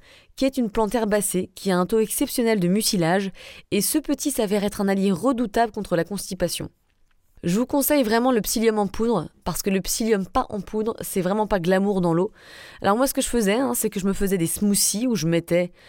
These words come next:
enfin, ça dépendait, hein, mais globalement, je mettais des fruits rouges, donc framboises surgelées ou des fruits des bois surgelés, merci Picard,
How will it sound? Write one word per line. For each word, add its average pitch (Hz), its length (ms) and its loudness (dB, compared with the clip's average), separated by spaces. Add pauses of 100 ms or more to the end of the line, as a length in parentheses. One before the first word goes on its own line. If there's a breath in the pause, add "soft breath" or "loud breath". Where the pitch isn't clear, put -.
(140 loud breath)
enfin, 127 100 -10
ça 156 80 0
dépendait, 196 480 2
hein, 185 80 2
mais 160 100 0
globalement, 175 380 0
je 196 80 -2
mettais 180 180 0
des 175 120 2
fruits - 180 -2
rouges, 180 320 0
donc 165 180 0
framboises 156 420 -2
surgelées 156 640 0
ou 170 140 0
des 151 100 -2
fruits 165 240 -2
des 160 80 0
bois 156 160 0
surgelés, 160 640 0
merci 151 260 -4
Picard, 302 560 -2